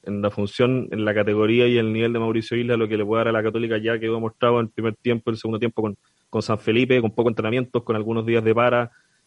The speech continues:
no estando en óptimas condiciones físicas, demostró que un tipo de nivel, de jerarquía que, que a la banda derecha de la Católica le va a dar, pero un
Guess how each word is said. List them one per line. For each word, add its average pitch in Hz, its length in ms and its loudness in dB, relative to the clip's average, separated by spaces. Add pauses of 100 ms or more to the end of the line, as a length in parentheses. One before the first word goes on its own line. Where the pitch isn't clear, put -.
(160)
no 120 240 -2
estando 123 320 0
en 120 60 2
óptimas 117 280 0
condiciones 113 480 -2
físicas, 120 300 -2
demostró 110 320 -2
que 110 80 -2
un 107 100 -4
tipo 110 260 2
de 107 100 4
nivel, 113 260 0
de 110 80 0
jerarquía 110 500 0
que, 107 220 -6
que - 120 -4
a 107 60 2
la 104 80 2
banda 110 300 2
derecha 113 300 0
de - 20 0
la 110 80 -2
Católica 107 380 -2 (960)
le 110 80 -4
va 107 140 2
a 107 40 0
dar, 107 340 0
pero 104 220 -2
un 117 220 -8